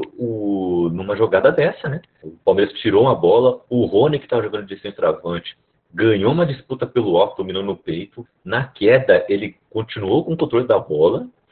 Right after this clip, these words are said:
É, assim, vamos dar os méritos, né? Apesar dele ser caneludo, né? Vamos dar os méritos. Ele foi, fez uma excelente jogada ali. E mandou pro William.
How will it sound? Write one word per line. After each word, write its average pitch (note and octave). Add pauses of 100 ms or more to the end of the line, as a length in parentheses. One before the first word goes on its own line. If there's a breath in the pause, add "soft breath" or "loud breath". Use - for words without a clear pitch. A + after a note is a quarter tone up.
(120)
É, D2
assim, F2
vamos E2+
dar F#2
os F2+
méritos, F2
né? F#2+
Apesar E2
dele D#2+
ser -
caneludo, D#2+
né? F#2+
Vamos E2
dar D#2+
os -
méritos. A2+ (360 loud breath)
Ele E2+
foi, F2
fez F#2
uma F#2
excelente F2
jogada D#2+
ali. F2 (420)
E C#3+
mandou E3+
pro D#4
William. D3+